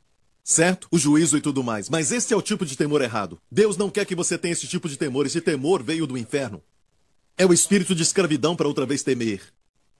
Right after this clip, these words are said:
Temer a Deus, como muitas pessoas temem. Então ele disse, "Daquele dia em diante parei de ouvir mensagens que me faziam temer a Deus."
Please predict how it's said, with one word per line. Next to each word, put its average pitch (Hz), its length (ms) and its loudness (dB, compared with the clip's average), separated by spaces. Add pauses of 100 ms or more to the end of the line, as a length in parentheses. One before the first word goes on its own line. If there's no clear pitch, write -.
(140)
Temer 165 340 2
a 151 80 -2
Deus, 147 380 0
como 160 180 -4
muitas 202 380 0
pessoas 147 500 -2
temem. 104 360 -6 (160)
Então 170 240 4
ele 180 120 2
disse, 180 240 -2
"Daquele 180 300 0
dia 190 180 -2
em - 20 -2
diante 160 300 -2
parei 180 220 0
de 175 80 0
ouvir 175 160 -2
mensagens 151 560 -4
que 170 80 -6
me 165 100 -2
faziam 147 400 -2
temer 127 340 0
a 110 60 0
Deus." 104 460 -6